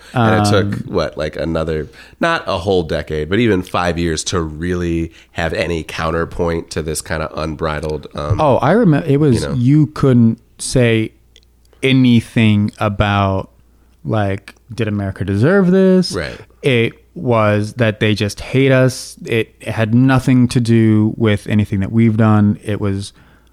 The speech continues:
Speaker 2: always, like, they hate freedom.
Speaker 1: Right.
Speaker 2: Like, you go, 'cause, I mean, I can't remember, like, specifics, but I was just like, you know, um, I remember a lot of, like,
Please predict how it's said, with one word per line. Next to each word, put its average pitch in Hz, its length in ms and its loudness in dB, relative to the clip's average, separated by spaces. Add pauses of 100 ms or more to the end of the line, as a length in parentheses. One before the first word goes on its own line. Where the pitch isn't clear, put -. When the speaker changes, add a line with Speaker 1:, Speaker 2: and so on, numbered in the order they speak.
(240)
Speaker 2:
always, 117 540 2
like, 104 320 -4
they 110 260 0
hate 101 280 -4
freedom. - 480 -4 (240)
Speaker 1:
Right. 80 300 -4
Speaker 2:
Like, 107 240 0
you 131 120 -2
go, 160 160 0
'cause, 147 220 0
I 147 60 2
mean, 131 380 4 (720)
I 123 360 0 (880)
can't 127 280 0
remember, 113 460 2
like, 107 200 0
specifics, 117 520 -2
but - 140 -6
I 113 140 -2
was 113 120 -2
just 110 140 -8
like, 107 240 -2 (180)
you 135 120 -2
know, 107 320 -4 (540)
um, 101 520 -4 (1400)
I - 80 -4
remember 139 320 4
a 131 80 4
lot 117 260 4
of, 107 120 2
like, 104 460 -2